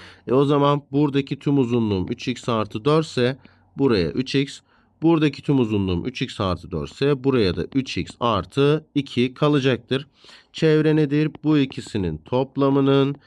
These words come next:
iki ile çarpımıdır. İçeriği toplarsam altı x artı iki yapar. Bunu da iki ile çarparsak on iki x artı dört bulunur. Adana seçeneğini işaretledik.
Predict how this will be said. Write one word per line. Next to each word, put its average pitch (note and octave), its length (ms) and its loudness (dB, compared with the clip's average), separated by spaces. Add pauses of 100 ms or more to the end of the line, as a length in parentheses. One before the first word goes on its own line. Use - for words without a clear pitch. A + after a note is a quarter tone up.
(280)
iki C3+ 280 -6
ile A#2 520 0
çarpımıdır. A#2 880 -2 (480)
İçeriği C#3+ 380 0
toplarsam C#3+ 840 0
altı C3+ 400 0
x A2+ 300 -2
artı F2 340 -6
iki G#2 220 -6
yapar. C#3 460 -2
Bunu D#3 180 0
da A#2+ 80 -2
iki G#2 220 -6
ile E2 140 -4
çarparsak B2+ 840 -2 (560)
on C#3+ 160 4
iki G2+ 320 -4
x - 220 -14
artı A#2 680 -2
dört A#2+ 300 0
bulunur. A#2+ 500 2
Adana G2+ 320 -2
seçeneğini A2 840 0
işaretledik. - 840 -6